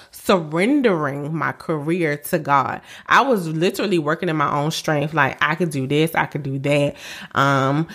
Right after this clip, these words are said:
and I could move here, move there, blah, blah, blah, blah. I was just doing everything in my own strength. But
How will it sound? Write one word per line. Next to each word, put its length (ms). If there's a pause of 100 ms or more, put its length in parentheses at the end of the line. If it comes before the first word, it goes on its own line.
(220)
and 160
I 100
could 180
move 280
here, 320
move 220
there, 260
blah, 220
blah, 240
blah, 160
blah. 320 (120)
I 120
was 260
just 160
doing 260 (100)
everything 400
in 100
my 180
own 220
strength. 400 (260)
But 720